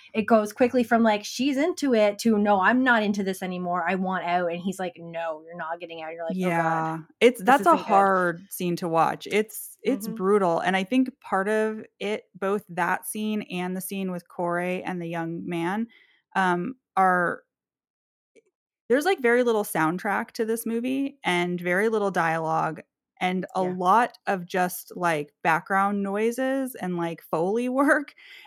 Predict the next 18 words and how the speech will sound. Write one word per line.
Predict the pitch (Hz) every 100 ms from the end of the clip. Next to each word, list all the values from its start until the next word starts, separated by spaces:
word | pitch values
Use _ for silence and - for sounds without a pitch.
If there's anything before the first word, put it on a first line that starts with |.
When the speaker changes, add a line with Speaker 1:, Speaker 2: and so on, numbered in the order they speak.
| -
Speaker 2:
and | 202 190 175
mouth | 185 170 190 269 -
sounds | - 254 269 285 302 302
and | 269 269
stuff. | - 277 311 - -
Speaker 3:
Yep. | 165 175
Speaker 2:
And | 214 220 214 208 - _ _ _ _ _ _ _
there | 202 240 233
is | 233
something | 240 254 285 285 277 254 - _ _
that | 202 190
I | 202
found | 208 208
to | 196
be, | 190
like, | 170 165
viscerally | 160 165 226 - 269 262 247 240 233 220 - _ 190
unnerving | 190 190 175 165 180 202 226 247